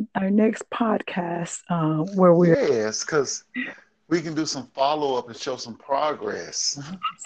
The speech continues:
Speaker 1: Absolutely, absolutely. And, um, what's gonna be beautiful is, like you said, the playback and then the comments and stuff like that. And then we can, um, convert that over to YouTube,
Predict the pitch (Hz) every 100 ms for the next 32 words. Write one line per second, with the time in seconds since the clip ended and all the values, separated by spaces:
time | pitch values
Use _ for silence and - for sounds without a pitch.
0 | - 262 254 220 190 233 240 - 226 214
1 | 226 202 190 190 196 - 196 208 208 202
2 | 202 202 202 226 220 233 - 214 202 185
3 | 185 180 175 185 175 175 180 165 185 175
4 | 185 - 226 220 185 - 220 202 175 160
5 | 165 170 - 175 160 180 170 165 208 175
6 | 170 165 190 180 - 202 190 196 - 214
7 | - 185 180 185 180 - - - - -
8 | 220 220 208 196 185 190 - 208 185 196
9 | 190 175 175 175 - 185 180 175 - 170
10 | 160